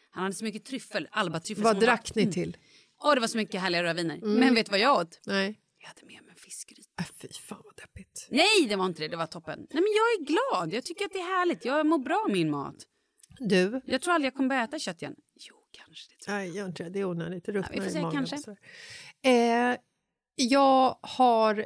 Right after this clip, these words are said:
Speaker 2: en god vän till mig som heter Emily.
Speaker 1: Mm. Varför, varför, var-, du, du säger det som att jag inte känner Emily.
Speaker 2: Jag vet, men jag tänkte att jag ska i alla fall liksom, eh, informera de som lyssnar.
Speaker 1: Ja, ja, berätta om Emily.
Speaker 2: Emily och jag har jobbat tillsammans väldigt länge.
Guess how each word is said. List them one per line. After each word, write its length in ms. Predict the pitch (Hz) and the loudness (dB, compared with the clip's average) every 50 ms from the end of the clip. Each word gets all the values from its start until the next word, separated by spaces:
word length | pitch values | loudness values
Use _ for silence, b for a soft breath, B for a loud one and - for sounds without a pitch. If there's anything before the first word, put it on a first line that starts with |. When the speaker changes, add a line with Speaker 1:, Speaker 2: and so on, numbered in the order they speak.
| - _ | -8 _
Speaker 2:
en 440 | - 214 202 208 208 202 196 196 208 - - _ _ | -2 0 0 0 0 0 -2 -2 -4 -6 -12 _ _
god 320 | 220 202 214 220 202 185 196 | 0 2 2 2 4 2 2
vän 180 | 196 190 185 | 0 0 0
till 100 | 180 - 202 | -2 -4 -6
mig 140 | 190 185 | -6 -6
som 100 | 170 - | -6 -6
heter 160 | 196 170 - - - | -8 -8 -8 -4 -2
Emily. 420 | 214 190 180 175 170 185 214 254 - _ _ _ _ 214 | -2 0 0 0 0 -2 -2 -2 -4 _ _ _ _ -4
Speaker 1:
Mm. 420 | 214 208 196 185 170 165 175 190 - b b b b b b b b - | -2 -2 0 0 0 0 -2 -4 -8 b b b b b b b b 0
Varför, 300 | 220 220 202 - 190 180 | 0 0 0 -2 -6 -6
varför, 280 | 190 214 214 - - 190 | -4 -4 -4 -4 -6 -12
var-, 520 | 175 165 - 185 185 - - 185 175 165 - - 165 | -16 -12 -10 -10 -10 -10 -12 -12 -12 -14 -16 -8 -6
du, 180 | 220 208 196 | -6 -6 -6
du 260 | 175 165 202 208 196 | -6 -4 -4 -4 -4
säger 340 | 170 - - 247 262 254 202 | -4 -4 -4 -2 -2 0 0
det 80 | 170 165 | -2 -2
som 120 | - 175 | -2 -4
att 100 | 165 - | -4 -4
jag 100 | 160 160 | -4 -4
inte 140 | 156 151 156 | -4 -4 -6
känner 300 | - - 220 180 156 - | -6 -4 -4 -2 -2 -2
Emily. 320 | 170 160 139 - - 143 - _ _ - | -2 -4 -4 -6 -8 -14 -18 _ _ -8
Speaker 2:
Jag 280 | 285 240 254 240 220 | -4 0 2 2 4
vet, 320 | 196 196 160 143 - - - | 4 2 2 0 -2 -2 0
men 120 | 196 190 | 2 2
jag 140 | 185 175 - | 2 2 2
tänkte 280 | - 190 175 170 - | 0 -2 -2 -2 -4
att 140 | 170 160 - | -6 -4 -4
jag 100 | 180 170 | -4 -4
ska 160 | - - - | -4 -4 -2
i 40 | 175 | -2
alla 160 | 165 165 160 | 0 -2 -2
fall 220 | - - 175 170 165 | -2 -2 -2 -2 -2
liksom, 440 | 165 - - - 175 170 170 165 143 - | -2 -4 -4 -4 -4 -4 -4 -6 -10 -8
eh, 380 | - 190 175 165 156 156 156 151 160 - - - _ _ - | -4 -2 -2 -2 -2 -2 -4 -6 -8 -12 -18 -20 _ _ -2
informera 680 | 160 180 165 - 208 196 185 180 175 175 170 175 175 | 0 0 2 0 0 2 2 2 0 0 0 0 0
de 240 | 165 175 170 165 160 | 0 0 0 0 0
som 160 | - - 185 | 0 0 2
lyssnar. 380 | 180 214 - - - - - 269 | 0 0 2 2 2 2 4 6
Speaker 1:
Ja, 200 | 269 262 277 254 | 6 6 6 6
ja, 260 | 208 202 190 190 196 - - | 4 4 2 2 0 0 0
berätta 360 | 208 208 226 214 - - 240 | 0 0 0 0 -2 -2 0
om 80 | 220 202 | 2 2
Emily. 320 | 180 170 175 175 170 170 | 2 2 2 2 4 4
Speaker 2:
Emily 400 | 262 269 269 277 277 277 277 277 | 4 4 4 4 2 2 2 2
och 80 | 269 269 | 2 4
jag 240 | 247 247 240 233 226 | 4 4 4 4 4
har 80 | 226 | 4
jobbat 320 | 233 220 220 208 196 196 - | 4 2 2 2 2 0 0
tillsammans 420 | - 208 196 180 180 180 151 - | 0 -2 -2 -2 -2 -2 0 0
väldigt 240 | 208 190 180 165 - | 0 0 0 0 0
länge. 300 | 190 180 170 175 202 | 0 0 0 0 -2